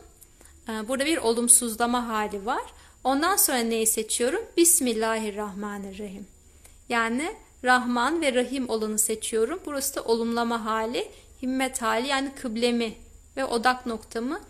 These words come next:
belirliyorum ve o şekilde başlıyorum yaptığım her işe. Yani bir işe başlamadan önce, yemek yemeden önce besmele çekmek çok şey gibi gelmiş, tekerleme gibi olmuş artık insanların ağzında ama ben o işe başlarken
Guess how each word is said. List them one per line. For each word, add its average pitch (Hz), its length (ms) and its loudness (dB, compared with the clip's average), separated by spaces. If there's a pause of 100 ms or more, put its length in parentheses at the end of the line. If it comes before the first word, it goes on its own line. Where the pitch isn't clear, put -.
(240)
belirliyorum 240 720 2
ve 370 100 -2
o 277 140 2
şekilde 247 500 0
başlıyorum 214 600 0
yaptığım 220 480 -4
her 220 180 -4
işe. 220 380 -4 (400)
Yani 233 300 2 (280)
bir 262 60 2
işe 262 220 6
başlamadan 262 480 4
önce, 262 260 2
yemek 254 300 0
yemeden 269 280 0
önce 254 260 -2
besmele 262 420 2
çekmek 254 420 -2
çok - 340 -8
şey 269 280 2
gibi 226 160 -4
gelmiş, 220 300 -2
tekerleme 247 580 0
gibi 226 200 -4
olmuş 220 320 -2
artık 220 260 -6
insanların 220 460 -2
ağzında 226 420 -4
ama 330 240 -2 (420)
ben 240 160 4
o 226 140 2
işe 247 240 2
başlarken 247 640 2